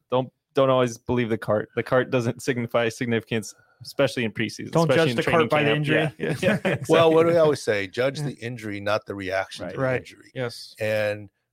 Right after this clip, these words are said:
Speaker 3: the slamming the helmet is the reaction to the injury, not the injury.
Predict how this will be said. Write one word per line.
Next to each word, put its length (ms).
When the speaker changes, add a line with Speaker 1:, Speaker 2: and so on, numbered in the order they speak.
Speaker 3:
the 300
slamming 480
the 80
helmet 420
is 140
the 100
reaction 500
to 80
the 140
injury, 320
not 200
the 140
injury. 420